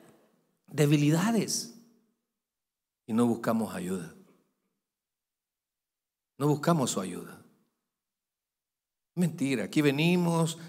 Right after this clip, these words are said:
eh, leemos la Biblia y todo, pero no buscamos la ayuda. No, ¿sabe? Esta, mire, mi-, me gusta esto. No nos ponemos como barro en las manos del alfarero.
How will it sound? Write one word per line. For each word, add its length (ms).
eh, 160
leemos 360
la 100
Biblia 240
y 80
todo, 300
pero 220
no 200
buscamos 560
la 80
ayuda. 320
No, 300
¿sabe? 340
Esta, 220
mire, 220
mi-, 120
me 200
gusta 320
esto. 320
No 160
nos 200
ponemos 500
como 380
barro 580
en 120
las 120
manos 320
del 160
alfarero. 580